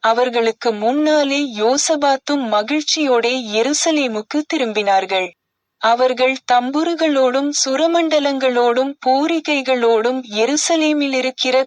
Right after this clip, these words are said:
கர்த்தருடைய ஆலயத்திற்கு வந்தார்கள். கர்த்தர் இஸ்ரவேலின் சத்துருக்களோடு யுத்தம் பண்ணினார் என்று கேள்விப்பட்ட அந்தந்த தேசத்து ராஜ்யத்தார் மேல் தேவனால் உண்டான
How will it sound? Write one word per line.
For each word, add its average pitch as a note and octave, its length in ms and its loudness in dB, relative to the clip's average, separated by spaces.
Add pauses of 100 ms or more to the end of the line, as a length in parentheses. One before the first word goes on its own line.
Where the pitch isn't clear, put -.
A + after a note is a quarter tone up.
கர்த்தருடைய C#4+ 760 0
ஆலயத்திற்கு A3+ 880 0
வந்தார்கள். G#3 720 0 (460)
கர்த்தர் C4 580 0
இஸ்ரவேலின் C#4 880 -2 (140)
சத்துருக்களோடு A#3+ 920 -2
யுத்தம் B3 640 -4
பண்ணினார் C#4 640 0
என்று A#3+ 480 -2
கேள்விப்பட்ட C#4 960 0
அந்தந்த A3+ 640 0
தேசத்து D#4 640 -2
ராஜ்யத்தார் B3+ 840 2
மேல் A#3+ 300 -2 (140)
தேவனால் C#4 580 2
உண்டான A#3 560 0